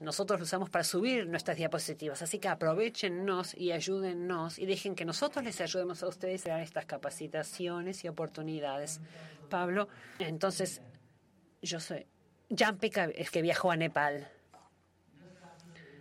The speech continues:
Después de icann Singapur, cincuenta y dos,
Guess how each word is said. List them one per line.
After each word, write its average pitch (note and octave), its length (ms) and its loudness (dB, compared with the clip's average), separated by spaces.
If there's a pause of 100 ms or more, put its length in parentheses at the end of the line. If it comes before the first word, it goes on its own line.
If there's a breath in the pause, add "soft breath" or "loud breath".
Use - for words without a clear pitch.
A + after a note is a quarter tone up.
Después F3+ 420 2
de F#3+ 140 4
icann E3+ 340 2
Singapur, D#3 800 -2
cincuenta D#3 640 0
y D3+ 80 0
dos, D3 360 0